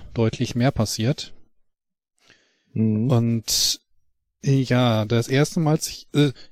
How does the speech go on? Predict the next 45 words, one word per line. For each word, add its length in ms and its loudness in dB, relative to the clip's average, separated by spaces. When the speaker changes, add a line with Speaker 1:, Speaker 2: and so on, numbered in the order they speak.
Speaker 1:
fairerweise 1000 2
Sparbuch, 500 0
Sparkart 480 0
kündigen, 580 2
hat 260 -2
erstaunlich 480 0
gut 160 -4
geklappt. 440 -2
Die 100 0
hatten 220 -2
die 80 -2
richtigen 320 -6
Formulare 580 0
da, 300 2
also 160 0
musste 260 -6
ich 60 -8
nicht 180 -6
selber 300 4
schreiben, 320 0
sondern 160 0
nur 120 2
ein 60 0
bisschen 260 -6
ausfüllen. 640 2
Und 300 -4
das 120 0
erste 280 -2
ist 40 -2
auch 80 -2
schon 180 -8
fertig. 360 0
Warum 180 0
das 160 0
zweite 300 0
nicht 180 -2
so 80 -6
klappt, 340 -6
ich 100 -16
vermute, 320 0
das 100 -4
hat 80 -2
noch 160 -4
eine 80 -2
Laufzeit. 540 2